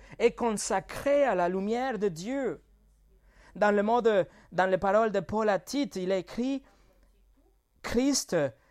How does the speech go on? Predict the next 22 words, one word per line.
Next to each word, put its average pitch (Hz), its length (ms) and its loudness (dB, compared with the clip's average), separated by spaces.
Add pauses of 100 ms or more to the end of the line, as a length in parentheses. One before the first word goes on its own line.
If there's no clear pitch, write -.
(460)
s'est 262 320 0
donné 240 300 2
lui-même 233 440 0
pour 226 240 -4
nous 262 460 0 (420)
afin 247 480 -2
de 262 160 -2
nous 214 160 0
racheter 262 720 -2
de 233 80 2
toute 233 260 -6
faute 247 460 -2 (320)
et 202 120 2
de 190 200 0
se - 380 0
faire 269 360 6
un 208 200 -2
peuple 196 600 0 (420)
qui 269 420 -2
lui 254 420 -2
appartienne, 262 1160 -2 (1700)
purifié 226 760 -2